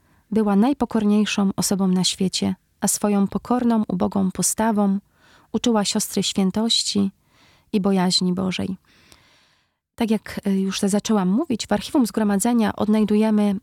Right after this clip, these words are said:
wiele informacji o domniemanych łaskach, y, za przyczyną, y, matki Pauli. Wiele sióstr ma takie nabożeństwo,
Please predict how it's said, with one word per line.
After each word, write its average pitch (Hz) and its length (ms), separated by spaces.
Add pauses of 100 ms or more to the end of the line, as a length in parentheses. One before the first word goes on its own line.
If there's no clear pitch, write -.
(200)
wiele 220 460 (120)
informacji 208 680
o 208 60
domniemanych 208 600
łaskach, 208 680 (580)
y, 202 200
za 220 160
przyczyną, 196 600 (160)
y, 196 80
matki 202 360
Pauli. 185 420 (720)
Wiele 208 260
sióstr - 400
ma 220 140
takie 202 240
nabożeństwo, 202 960